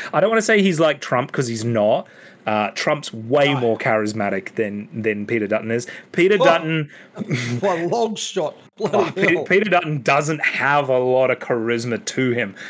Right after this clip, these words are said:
Speaker 1: So I feel, feel like he really leans on this sort of stuff, um, for these political point scoring things 'cause he's kinda got nothing else. Uh, and, uh, I, part of me,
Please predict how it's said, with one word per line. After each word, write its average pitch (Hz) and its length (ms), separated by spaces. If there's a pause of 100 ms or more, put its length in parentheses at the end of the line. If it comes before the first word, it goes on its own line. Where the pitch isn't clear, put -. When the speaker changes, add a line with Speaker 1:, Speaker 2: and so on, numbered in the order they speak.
(120)
Speaker 1:
So 131 180
I 123 100
feel, 165 340
feel 180 260
like 165 220
he 135 100
really 135 580
leans 127 640
on 113 160
this 117 180
sort 117 200
of 107 80
stuff, - 480 (400)
um, 101 440
for 139 360
these 120 180
political 110 480
point 107 300
scoring 101 360
things 98 220
'cause - 180
he's 123 120
kinda 185 320
got 160 160
nothing 123 320
else. 101 400 (480)
Uh, 98 520 (160)
and, 101 720
uh, 190 120
I, 202 220 (120)
part 269 220
of 370 60
me, 151 140